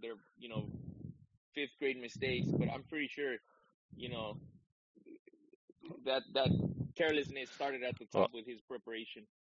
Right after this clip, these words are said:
Speaker 2: well, I'm sure the players came in confident and arrogant as well.
Speaker 1: Yeah,
Speaker 2: I mean, they,
Speaker 1: I
Speaker 2: they were
Speaker 1: mean,
Speaker 2: probably in this
Speaker 1: what a jackass. And I had just praised them, like, like, a week ago, saying, "Hey, you know,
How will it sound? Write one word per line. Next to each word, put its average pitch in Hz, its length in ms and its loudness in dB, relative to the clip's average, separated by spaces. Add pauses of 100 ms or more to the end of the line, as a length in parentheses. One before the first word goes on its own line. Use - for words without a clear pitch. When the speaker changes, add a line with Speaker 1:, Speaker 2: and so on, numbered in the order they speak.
(100)
Speaker 2:
well, 92 140 6
I'm 95 80 6
sure 104 200 12
the 98 100 8
players 113 320 10
came 98 200 10
in 92 140 8
confident 90 560 6
and 82 180 0
arrogant 87 400 6
as 87 120 2
well. 113 220 4 (1040)
Speaker 1:
Yeah, 107 200 -2
Speaker 2:
I 92 80 4
mean, 85 100 2
they, 92 80 8
Speaker 1:
I 110 80 8
Speaker 2:
they 107 80 10
were 104 60 12
Speaker 1:
mean, 101 60 8
Speaker 2:
probably 95 380 12
in 95 80 6
this 90 180 4
Speaker 1:
what 113 120 0
a 104 80 0 (440)
jackass. 95 360 -6 (1400)
And 127 100 0
I 139 40 4
had 156 180 2
just 175 180 -4
praised 185 260 4
them, 143 140 0
like, 123 140 -4 (260)
like, 123 180 -6
a 131 40 -4
week 165 220 -6
ago, 123 320 -8
saying, 135 160 0
"Hey, 147 200 4
you 127 120 -2
know, 123 160 -2